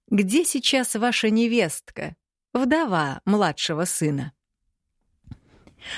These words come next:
«Нет, ваше величество. Как вы знаете, последние годы я провела в обители и совершенно не общалась с графиней.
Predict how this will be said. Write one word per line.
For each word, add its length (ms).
«Нет, 420
ваше 360
величество. 880
Как 220
вы 140
знаете, 540
последние 600
годы 280
я 140
провела 400
в 40
обители 520
и 60
совершенно 580
не 160
общалась 640
с 40
графиней. 800